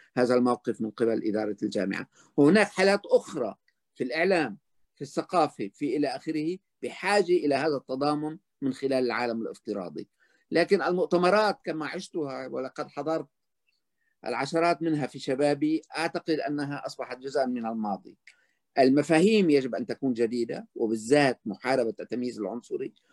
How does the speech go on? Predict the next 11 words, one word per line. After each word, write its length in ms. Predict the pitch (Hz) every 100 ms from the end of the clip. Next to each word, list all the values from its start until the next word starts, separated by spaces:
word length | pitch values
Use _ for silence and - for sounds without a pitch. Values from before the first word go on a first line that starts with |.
| _ -
والآلات 1800 | 131 143 143 131 _ _ _ - 123 127 - 127 131 - 135 170 196
العمل 460 | 165 120 131 131 156
يجب 220 | 123 110
أن 100 | 117
تكون 260 | 110 - 110
أيضًا 260 | 117 101 113
جديدة، 600 | 98 101 117 110 117 110 _ _ - 180
آه، 280 | - 123 -
وافتراضية 880 | - 107 - 110 - 101 101 117 110
بصورة 360 | 92 107 95
أساسية. 600 | - - - - - -